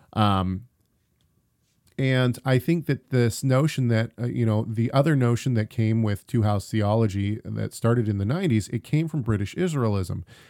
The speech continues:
And this was the idea that anyone who had a, uh, love or a, uh, drawing near to Israel and or the commandments of God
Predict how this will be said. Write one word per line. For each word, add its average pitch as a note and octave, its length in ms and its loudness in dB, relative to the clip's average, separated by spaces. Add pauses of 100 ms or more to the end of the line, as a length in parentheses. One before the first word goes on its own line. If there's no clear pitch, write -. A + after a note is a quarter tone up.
(160)
And A2+ 160 0
this D#3 120 -2
was G3 140 -8
the C#3+ 140 0
idea A2 240 2
that G#2 160 -4
anyone D3+ 320 0
who B2 140 4
had A2 440 2
a, G#2 380 0 (360)
uh, G2 140 0
love A#2 480 4
or G#2+ 340 0
a, G2+ 400 -2 (300)
uh, F#2+ 380 -4 (1200)
drawing A#2+ 800 2
near B2 240 4
to A2 600 2
Israel A#2+ 520 2
and A2 280 0
or A2 180 -2
the G2+ 100 -2
commandments G#2 460 -2
of E2+ 100 -8
God D#3+ 480 0